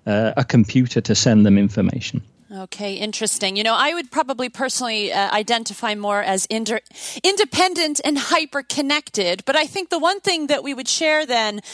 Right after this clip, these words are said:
Speaker 2: with the careful planners is the fact that we're using our mobile devices, and sometimes multiple. I-, is that right? What's your latest data on that?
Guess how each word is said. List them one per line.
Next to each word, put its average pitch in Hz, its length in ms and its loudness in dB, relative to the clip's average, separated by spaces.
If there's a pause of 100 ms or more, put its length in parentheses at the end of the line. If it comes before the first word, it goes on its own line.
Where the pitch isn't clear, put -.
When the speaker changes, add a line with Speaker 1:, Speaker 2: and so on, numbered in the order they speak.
(260)
Speaker 2:
with 269 120 -2
the 247 80 2
careful 240 480 -2
planners 233 720 -2
is 226 440 -2
the 233 160 0
fact 214 540 -4
that 214 280 0
we're 214 140 -6
using 220 340 -4
our 208 100 0
mobile 202 420 -2
devices, 202 580 -2
and 202 140 -10
sometimes 233 500 -2
multiple. 185 720 -4
I-, - 40 -10
is 196 320 0
that 240 180 2
right? 240 200 -2
What's 392 200 -6
your 427 100 -2
latest 392 280 -2
data 302 240 0
on 170 320 -2
that? 143 260 -4